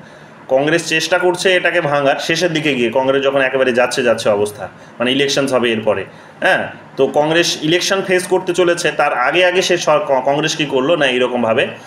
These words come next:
এইরকম সে কী করলো, Last মুহূর্তে এই রাজ্যটাকে ভেঙে দিল। এবং সেখানে আমরা দেখতে পাবো যে কি-, কেউ একজন এমপি লঙ্কার গুঁড়ো স্প্রে নিয়ে এসে সেখানে তখন কী করেছিল যে এমপিদের চোখে দিয়ে দিয়েছিল এইভাবে।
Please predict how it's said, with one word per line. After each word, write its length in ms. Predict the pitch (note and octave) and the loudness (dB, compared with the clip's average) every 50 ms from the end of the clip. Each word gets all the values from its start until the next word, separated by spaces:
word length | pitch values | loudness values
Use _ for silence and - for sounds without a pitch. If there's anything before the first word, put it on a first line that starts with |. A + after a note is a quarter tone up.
| - - - - - - - - | -20 -20 -20 -20 -20 -20 -6 -2
এইরকম 520 | C3 C3 B2+ B2+ A2+ C3+ E3 G#3 A3+ - | -2 0 0 2 0 0 -2 -2 -4 -4
সে 140 | - C#3+ C3 | -2 -4 -2
কী 140 | A2 C3+ B2+ | -2 -4 -2
করলো, 260 | C3 C3+ C#3+ E3 E3+ | 0 0 0 2 2
Last 320 | C3+ B2 C3+ D3 C#3+ - | 2 2 2 0 0 -2
মুহূর্তে 440 | C#3 C3 B2 B2+ B2 A#2 - F3 G#3+ G#3+ - - - - - - - | -2 -2 0 -2 -2 -2 -2 -2 -2 -2 -6 -18 -20 -20 -20 -6 -2
এই 140 | C3 C3 | 0 2
রাজ্যটাকে 440 | B2+ B2 A#2 A#2 A2+ A#2 A#2+ B2 D3+ | 2 2 2 0 0 -2 0 0 -2
ভেঙে 280 | C#3 A2+ A2 G#2 G2+ F#2+ | -2 -4 -4 -2 -2 -4
দিল। 180 | F2+ F#2 F#2 F#2 - - - - - - - - - - - - - - - - - - | -4 -6 -8 -8 -14 -16 -20 -20 -20 -20 -20 -18 -18 -18 -18 -18 -20 -20 -20 -20 -8 -4
এবং 320 | C#3 D#3 F3 F#3+ G#3+ A3+ | 0 2 2 2 0 -2
সেখানে 360 | A3 - E3 D#3+ F3 G3 G3 | -2 -2 -2 0 2 2 2
আমরা 140 | G3 F#3+ F#3 | 2 2 2
দেখতে 220 | E3+ D#3+ - - D3+ | 0 0 -2 -2 0
পাবো 240 | D3+ C#3 D3 F#3 | 0 0 0 0
যে 160 | F3+ - C#3 C#3 | 0 0 -2 -2
কি-, 180 | C#3 C3+ D3+ D3 - | -2 -4 -12 -12 -6
কেউ 200 | - D3+ C#3+ C#3 | -2 0 0 2
একজন 300 | D3 D3 C#3 C#3+ D3 C#3+ | 2 2 0 0 -4 -4
এমপি 440 | C#3 C#3 C#3 D3+ D#3+ - - C#3 E3+ - - - - - - - - | -2 -2 -2 -2 -2 -4 -4 -8 -8 -8 -14 -20 -20 -20 -20 -12 -6
লঙ্কার 520 | B2 A#2+ C3+ D3+ E3+ F3+ F3 G3 F#3+ F#3 | -2 0 0 2 0 0 0 0 0 0
গুঁড়ো 500 | F3 D#3 C#3 D#3 E3+ E3+ D#3 C3+ - - - - - - - - - - - - | 0 -2 0 2 2 4 4 2 -2 -2 -10 -16 -20 -20 -20 -20 -20 -18 -14 -10
স্প্রে 520 | - - - - D#3 D#3 D3 G#2+ G2+ - - - - - - - - | -10 -10 -6 -4 -2 0 0 0 -2 -4 -8 -16 -20 -20 -20 -10 -6
নিয়ে 280 | A#2+ B2+ D3 D#3 E3 | -4 0 0 2 2
এসে 180 | F3+ E3+ E3+ E3 | 2 0 0 -2
সেখানে 340 | D3+ D#3+ D#3+ C#3+ D3+ D3 C#3+ | -2 -2 0 0 0 -2 0
তখন 240 | C#3 C#3 C3 C#3 C#3 | 0 0 0 0 -2
কী 120 | C#3 C#3 | -4 -4
করেছিল 420 | C3 C#3 C3+ C3 B2+ C#3+ D#3+ E3 | -2 0 0 0 -2 -2 -4 -4
যে 200 | - C3+ C#3 B2+ | -2 -2 -2 -2
এমপিদের 380 | C3+ C3+ C#3 C#3+ C#3 C#3 - - | 0 -2 -2 -2 -2 -4 -4 -4
চোখে 380 | - - C#3+ C#3 C#3 - D3 A#2+ | -4 -2 0 0 0 0 -4 -4
দিয়ে 240 | A#2 G#2+ G#2 G#2 | -2 -2 -4 -4
দিয়েছিল 320 | G2+ G2 G2+ G2+ G2 - G#2+ | -4 -2 -4 -4 -4 -4 -8
এইভাবে। 360 | G2+ G2 F#2+ F#2 G#2+ F2 F2 | -8 -8 -8 -10 -12 -14 -14